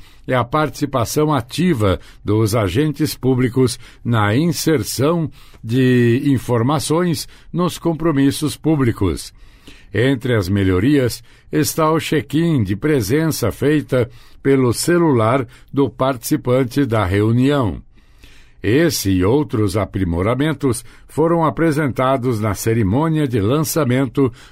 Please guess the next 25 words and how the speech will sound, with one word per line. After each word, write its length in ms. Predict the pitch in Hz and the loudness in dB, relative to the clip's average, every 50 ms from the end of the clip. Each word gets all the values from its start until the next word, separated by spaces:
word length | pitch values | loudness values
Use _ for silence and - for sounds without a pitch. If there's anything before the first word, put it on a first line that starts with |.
| - - | -16 -6
do 360 | 120 120 143 139 143 147 143 - | 0 2 4 4 4 2 0 -2
E-Agendas, 1200 | - 143 147 160 165 170 170 156 131 123 127 104 85 101 107 113 120 135 139 151 165 170 - - - - - - - - | 0 2 2 4 4 2 2 2 2 0 0 0 0 0 0 2 2 0 0 2 0 0 -2 -4 -8 -16 -20 -20 -20 -10
que 240 | - 156 170 175 180 | -4 -2 0 2 2
aconteceu 880 | 180 165 - 185 175 170 139 170 165 - - - 143 147 160 160 151 135 - - - - | 0 0 0 0 -2 0 0 0 -2 0 0 0 2 2 4 2 2 0 -2 -8 -12 -6
nesta 460 | - 123 131 131 127 120 - 143 127 | -4 0 0 0 0 0 -2 -2 -2
segunda-feira, 1000 | 113 - 123 101 92 127 165 170 165 151 110 - - 117 135 143 147 139 147 139 | 0 0 -2 -2 -2 -2 0 0 0 0 0 -2 0 0 2 2 2 2 2 0
dia 220 | 104 101 139 - | 0 0 0 0
dezoito, 720 | 127 139 147 127 92 117 151 165 151 131 - - 101 80 - - - - - - - | 2 2 0 0 2 0 0 0 0 -2 -4 -4 -6 -6 -6 -10 -18 -20 -20 -14 -8
no 120 | 104 104 | -4 -2
auditório 840 | 101 113 123 113 143 143 135 - 123 117 127 135 127 123 120 107 92 - - - - - | 0 0 0 0 -2 -2 -2 0 0 2 2 2 4 4 4 2 2 -2 -6 -16 -18 -10
Anadir 720 | - 104 120 127 127 123 110 92 82 110 143 151 151 135 | -6 -4 -2 0 0 0 0 0 0 0 2 2 2 0
de 180 | 117 98 98 104 | 0 -2 -2 0
Mendonça, 800 | 101 117 139 151 147 120 135 143 151 139 - - 139 131 117 - - - - - | 0 2 2 2 2 2 2 2 0 0 -2 -2 -2 -2 -2 -4 -8 -18 -10 -6
na 180 | 131 143 143 | -4 -2 -2
sede 720 | 120 - - - 131 131 139 143 127 107 120 139 139 135 135 | -2 -4 -4 -2 0 0 2 0 0 0 2 2 4 2 2
da 220 | 120 120 110 101 | 2 0 0 0
C 280 | - - - 110 98 90 | -2 -2 -2 -2 0 0
G 220 | 78 80 131 143 | 0 2 2 2
U, 240 | 131 123 139 135 107 | 2 2 2 2 2
em 100 | 90 87 | 2 0
Brasília, 680 | 85 107 127 131 104 85 117 160 160 143 135 117 - - - - - - - - | 0 0 0 0 0 0 0 2 2 2 2 0 0 -4 -8 -20 -20 -20 -8 -4
com 200 | - 143 139 123 | 0 0 0 0
transmissão 800 | - 135 147 165 156 139 156 165 131 - - - 127 127 131 143 | 0 0 0 0 0 0 0 0 -2 -2 0 0 0 2 2 2
ao 140 | 160 170 | 2 0
vivo 500 | 135 107 113 117 123 110 113 127 127 117 | 0 2 2 2 2 2 2 2 0 0